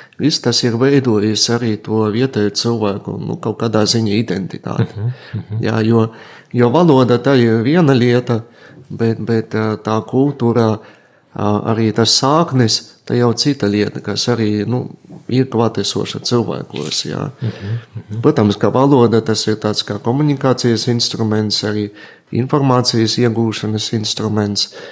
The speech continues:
Speaker 1: bet, bet tomēr, tomēr, nu, mm, kādā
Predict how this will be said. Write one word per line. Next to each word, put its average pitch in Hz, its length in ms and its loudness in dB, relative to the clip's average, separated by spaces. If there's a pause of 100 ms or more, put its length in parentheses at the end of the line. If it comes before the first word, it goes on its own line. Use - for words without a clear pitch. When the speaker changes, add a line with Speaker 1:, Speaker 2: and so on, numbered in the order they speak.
(220)
Speaker 1:
bet, 107 260 -4
bet 104 360 -4
tomēr, 110 380 2
tomēr, 110 420 2
nu, 127 140 4 (720)
mm, 107 500 -2 (260)
kādā 117 240 0